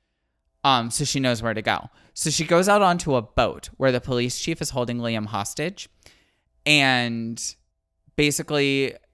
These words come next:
I can't remember exactly where, but she finds out everyone's reason for wanting Liam dead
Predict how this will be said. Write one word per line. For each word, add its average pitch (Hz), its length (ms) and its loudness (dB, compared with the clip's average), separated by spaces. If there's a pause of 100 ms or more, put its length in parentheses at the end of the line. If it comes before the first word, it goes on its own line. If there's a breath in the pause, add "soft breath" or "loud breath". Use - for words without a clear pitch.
(140)
I 139 60 -2
can't 175 240 -4
remember 180 300 0
exactly 131 420 -2
where, 135 180 2
but 139 180 -2
she 135 120 -6
finds 135 380 -2
out 175 460 -4
everyone's 135 560 2
reason 110 320 -6
for 131 160 -4
wanting 110 380 -6
Liam 107 380 -6
dead 104 420 -4